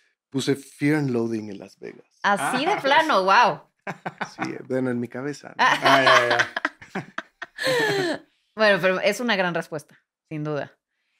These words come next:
Speaker 2: ¿Qué canciones serían parte del soundtrack de tu vida?
Speaker 1: A ver, este, pa-, para no extendernos más, me voy a ir por alguien que hace unos gran, gran,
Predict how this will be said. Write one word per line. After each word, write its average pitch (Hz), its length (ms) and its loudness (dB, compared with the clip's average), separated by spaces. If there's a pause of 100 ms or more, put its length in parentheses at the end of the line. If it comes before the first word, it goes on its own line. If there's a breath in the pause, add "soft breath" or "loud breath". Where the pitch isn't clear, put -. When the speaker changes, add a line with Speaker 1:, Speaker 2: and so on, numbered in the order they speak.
Speaker 2:
¿Qué 285 120 -2
canciones 330 340 -2
serían 240 240 0
parte 226 240 0
del 202 160 0
soundtrack 202 440 -4
de 175 140 -4
tu 151 180 -12
vida? 160 220 -8 (340)
Speaker 1:
A 120 100 -10
ver, 123 280 -2
este, 147 320 -6 (220)
pa-, - 180 -6
para 151 240 4
no 185 200 4
extendernos 156 760 0
más, 135 560 -2
me 123 160 -6
voy 135 200 0
a - 20 0
ir 143 120 -8
por 113 180 -6
alguien 117 320 -6
que 113 100 -8
hace 110 160 -10
unos 113 260 -12
gran, 107 280 -12 (320)
gran, 120 440 -4